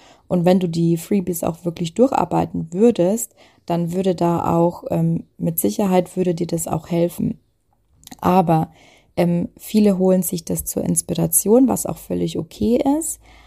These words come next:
Aber irgendwann hast du dann einfach so einen kompletten Overload. Es ist ja nicht nur das Freebie, es kommt ja dann meistens eine E-Mail-Serie dazu.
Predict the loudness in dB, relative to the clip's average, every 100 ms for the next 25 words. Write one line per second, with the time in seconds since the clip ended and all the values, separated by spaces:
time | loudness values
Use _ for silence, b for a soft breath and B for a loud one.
0 | b b -12 -2 2 2 2 2 6 4
1 | 4 -2 -2 -2 -6 -8 -6 -6 -4 -4
2 | -4 -4 -4 -6 -6 -4 -4 -4 -2 -2
3 | -2 -4 -4 -2 2 2 4 2 2 0
4 | -4 -4 -2 0 0 -2 -4 -4 -4 -8
5 | -8 -2 -2 2 2 2 -4 -4 -4 -4
6 | -4 -2 0 0 -2 -4 -6 -6 4 6
7 | 6 2 -4 -6 -4 -4 -4 -6 -8 -4
8 | 0 0